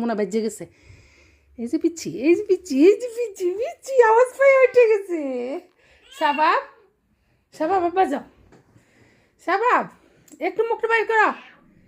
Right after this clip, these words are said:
একটু যাও আব্বা, যাও তাড়াতাড়ি যাও, বারাটা নিয়ে আসো। আমি কালকে বলে দিছি ফোন দিয়া যে আম-, আমার ছেলে আসবে, আমার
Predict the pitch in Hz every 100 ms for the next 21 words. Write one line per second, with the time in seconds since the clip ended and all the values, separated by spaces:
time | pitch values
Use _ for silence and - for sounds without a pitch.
0 | _ _ _ _ - - _ - 302 359
1 | 302 262 214 311 - _ _ _ - 370
2 | 403 392 440 370 359 _ _ _ _ _
3 | _ _ _ 254 302 330 330 330 349 370
4 | 359 294 - 262 269 269 320 320 330 339
5 | 311 247 254 247 247 233 247 240 233 247
6 | 240 240 285 294 269 233 359 - _ _
7 | _ _ - 247